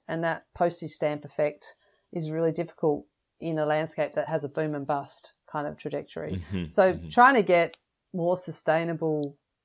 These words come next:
Speaker 1: agriculture happening across the landscape, I think.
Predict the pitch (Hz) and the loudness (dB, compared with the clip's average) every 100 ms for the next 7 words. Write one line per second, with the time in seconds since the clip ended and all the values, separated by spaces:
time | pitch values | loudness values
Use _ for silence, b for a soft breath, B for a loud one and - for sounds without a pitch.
0 | _ _ 156 160 170 170 139 - 143 151 | _ _ -6 -4 -4 -2 -2 -2 -4 -6
1 | 160 151 143 143 143 _ _ _ _ _ | -6 -8 -6 -10 -14 _ _ _ _ _
2 | _ 165 - 160 - 143 143 165 170 139 | _ -6 0 0 0 -6 -4 -6 -6 -8
3 | 139 - _ - 156 - 147 156 | -8 -12 _ -6 -6 -6 -12 -12